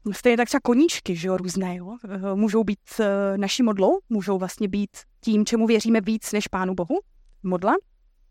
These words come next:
Eh, a opět to může, jak se říká, lézt do peněz. Ať už je to cestování nebo sporty. Znáte nějaký drahý koníček? Napadne vás něco?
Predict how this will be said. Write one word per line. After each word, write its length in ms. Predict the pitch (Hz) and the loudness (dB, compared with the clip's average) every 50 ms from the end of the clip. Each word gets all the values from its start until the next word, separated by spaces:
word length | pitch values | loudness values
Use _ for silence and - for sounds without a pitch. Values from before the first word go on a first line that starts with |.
| _ _ _ _ _ _ - - | _ _ _ _ _ _ -6 -2
Eh, 340 | 214 202 196 196 196 196 202 - | -2 0 0 0 0 0 0 0
a 380 | - 202 214 202 202 202 208 208 _ _ _ _ _ _ _ _ _ _ _ - | 2 2 4 4 4 2 0 -2 _ _ _ _ _ _ _ _ _ _ _ -4
opět 380 | 247 - - - 254 254 - - - | -4 -2 2 4 2 2 2 -2 -2
to 120 | - 247 226 | 0 2 2
může, 380 | 220 226 226 208 220 247 226 | 2 2 0 2 2 2 2
jak 120 | 220 220 - | 2 0 -2
se 140 | - 240 226 | -2 -4 -4
říká, 240 | 233 220 - 240 | -4 -4 -4 -2
lézt 220 | 214 214 220 226 208 | 0 2 0 0 0
do 100 | 202 202 | -2 -2
peněz. 580 | - - 240 202 190 170 - - - - - _ _ _ _ _ 180 180 202 220 _ _ - | 0 0 0 0 0 -4 -6 -10 -10 -12 -14 _ _ _ _ _ _ _ _ _ _ _ -10
Ať 180 | - 190 - - | -10 -8 -6 -4
už 100 | 185 196 | -2 -2
je 80 | 220 | 0
to 120 | - 214 208 | 0 0 -2
cestování 720 | - 220 208 - - 220 214 220 196 202 202 202 208 208 | -2 -4 -6 -4 -2 2 2 2 2 4 2 2 2 2
nebo 180 | 202 185 196 185 | 0 0 -2 -4
sporty. 680 | - - - - 185 - - - - 220 220 220 220 - _ - - - _ _ _ _ - | -8 -6 -4 -4 -4 -4 -4 -2 0 2 2 0 -2 -6 _ -20 -20 -20 _ _ _ _ -8
Znáte 260 | - 214 190 - 233 | -4 -4 -2 -2 -2
nějaký 520 | 208 208 196 202 - - 240 220 208 226 - 180 | -2 0 -2 -4 -4 -2 -2 0 0 0 -2 -2
drahý 280 | 185 220 202 202 233 262 | -2 -2 -2 -2 -2 -2
koníček? 600 | - - 214 190 190 - - 262 381 - - - | -2 0 -2 -2 -2 -2 -2 -4 -4 -4 -8 -10
Napadne 320 | - 175 - 180 180 190 175 | -10 -8 -6 -6 -6 -6 -6
vás 240 | - 165 175 - - | -6 -8 -10 -6 -6
něco? 320 | 185 175 - - 269 349 | -6 -6 -4 -4 -4 -4